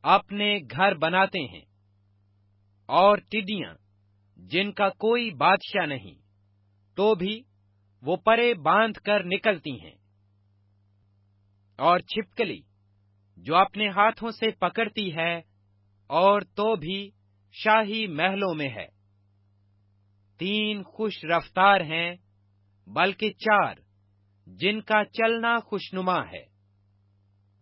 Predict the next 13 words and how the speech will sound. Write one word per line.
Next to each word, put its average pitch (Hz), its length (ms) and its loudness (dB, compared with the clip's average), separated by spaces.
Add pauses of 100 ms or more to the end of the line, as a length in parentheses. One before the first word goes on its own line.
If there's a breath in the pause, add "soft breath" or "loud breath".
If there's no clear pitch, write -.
(360)
ایک 208 360 2
تو 226 160 -2
شیر 220 460 0
ببر، 147 360 -2 (960)
جو 143 220 -6
سب 196 640 -2
حیوانات 165 760 0
میں 190 140 -4
بہادر 151 560 0
ہے، 101 200 -12 (1120)
اور 190 420 4 (100)
کسی 208 340 -8
کو 180 360 -8